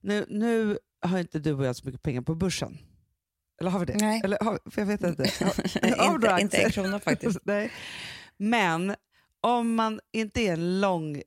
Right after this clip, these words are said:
Speaker 1: jätte, så här, lång, lång, lång, långsiktig sparare, utan man
Speaker 2: Nej.
Speaker 1: tänkte man ska göra så här, om man har lagt in massa, massa pengar, så man kanske skulle liksom göra lite större affärer på inom kort tid. Ja, men då gråter man ju då.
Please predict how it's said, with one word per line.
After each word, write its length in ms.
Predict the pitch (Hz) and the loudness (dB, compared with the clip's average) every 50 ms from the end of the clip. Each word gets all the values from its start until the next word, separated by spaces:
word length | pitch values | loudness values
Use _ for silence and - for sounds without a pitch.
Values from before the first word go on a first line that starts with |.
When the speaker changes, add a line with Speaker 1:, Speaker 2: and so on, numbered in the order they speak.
| _ | _
Speaker 1:
jätte, 320 | - 185 190 175 - - - | -4 -2 -2 -2 -4 -6 -6
så 100 | - 147 | -4 -4
här, 60 | 131 | -2
lång, 320 | 151 160 170 165 160 151 | 0 0 0 0 0 0
lång, 220 | 143 143 143 143 139 | 0 0 0 0 0
lång, 240 | 139 143 143 143 135 | -2 -2 -2 -2 -4
långsiktig 600 | 131 135 131 135 - - 156 139 - - 156 143 | -4 -4 -4 -6 -6 -6 -6 -6 -6 -4 -4 -4
sparare, 580 | - - 165 147 139 151 170 170 139 - - 135 - - _ _ _ _ _ _ _ _ _ _ _ _ _ _ _ _ - - | -2 -2 -2 0 0 0 0 0 -2 -2 -4 -8 -10 -14 _ _ _ _ _ _ _ _ _ _ _ _ _ _ _ _ -8 -6
utan 200 | 196 180 - 196 | -2 -2 0 2
man 140 | 196 185 175 | 2 2 4
Speaker 2:
Nej. 80 | 175 180 | 4 2
Speaker 1:
tänkte 140 | 165 165 165 | 2 2 0
man 100 | 160 160 | -2 -2
ska 140 | - 175 | 0 0
göra 200 | 165 165 156 151 | 0 2 2 0
så 100 | 151 - | 0 0
här, 80 | 143 127 | 0 0
om 100 | 143 156 | 0 0
man 100 | 170 160 | 0 0
har 140 | 156 156 160 | 0 0 -2
lagt 140 | 160 - - | -2 -2 -2
in 180 | 156 151 151 | -2 0 0
massa, 220 | 156 147 135 - 147 | 0 -2 -2 -4 -4
massa 220 | 139 139 131 147 | -4 -4 -4 -4
pengar, 420 | - - 208 208 208 202 196 190 - - - - - - - - | -2 -2 -2 0 0 0 0 -2 -4 -6 -14 -20 -20 -20 -20 -18
så 100 | - - 180 | -6 -4 -2
man 80 | 190 | 0
kanske 200 | 170 185 175 156 | 0 0 0 0
skulle 180 | - - 170 165 | -2 -2 -2 -2
liksom 240 | 156 151 135 160 156 | -2 -4 -4 -2 0
göra 120 | 151 151 143 | 0 0 0
lite 240 | 139 135 - 160 | -2 -2 -4 -6
större 500 | 147 - - 165 156 151 143 135 139 143 | -6 -2 0 2 2 2 0 0 -2 -2
affärer 420 | 135 139 - 208 196 185 175 160 151 | -2 0 0 0 0 2 2 0 -2
på 200 | - - 147 143 | -2 -4 -4 -4
inom 320 | 143 135 143 135 135 135 - _ _ _ | -2 -4 -4 -6 -8 -10 -14 _ _ _
kort 240 | - 175 160 - _ | -6 -6 -6 -4 _
tid. 300 | - - 160 139 147 - - - - - - - - _ | -2 0 0 0 -2 -6 -12 -20 -20 -20 -20 -20 -12 _
Ja, 100 | - 202 | 0 0
men 120 | 196 175 | 2 2
då 120 | 147 160 170 | 2 2 2
gråter 500 | 165 190 196 175 131 117 - - - 196 | 2 2 2 2 0 -2 -2 -4 -4 -2
man 160 | 233 269 233 | 0 2 2
ju 60 | 180 | 0
då. 140 | 131 92 - | -2 -4 -6